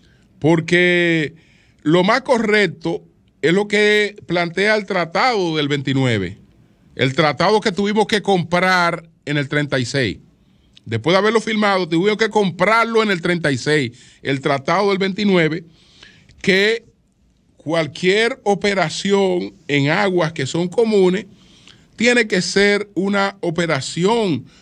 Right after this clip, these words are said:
como la que ocurre entre, entre Basi-, eh, Brasil y el, y, y el Paraguay, por ejemplo, eh, eh,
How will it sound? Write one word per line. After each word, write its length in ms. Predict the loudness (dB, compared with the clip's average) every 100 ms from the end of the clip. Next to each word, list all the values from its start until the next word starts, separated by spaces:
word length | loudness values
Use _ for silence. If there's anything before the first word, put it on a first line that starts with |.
| _ -4
como 300 | 0 4 4
la 160 | 2
que 100 | 0
ocurre 440 | -6 -2 0 2 2
entre, 500 | 0 0 0 0 -4 -18 -6
entre 320 | -4 0 0
Basi-, 400 | 0 0 -4 -4
eh, 160 | 0 2
Brasil 540 | 2 -2 -2 -2 0 0
y 80 |
el, 200 | 0 -2 -8 -18 -4
y, 280 | -2 -2 -4 -14 -4
y 140 | 0
el 140 | 2 0
Paraguay, 580 | -2 -2 0 2 2 0
por 220 | -4 -6
ejemplo, 600 | -4 -2 -2 -4 -4 -6 -14 _ _ _ _ -4
eh, 640 | 0 2 2 2 0 -2 -8 _ _ -4
eh, 400 | 2 4 2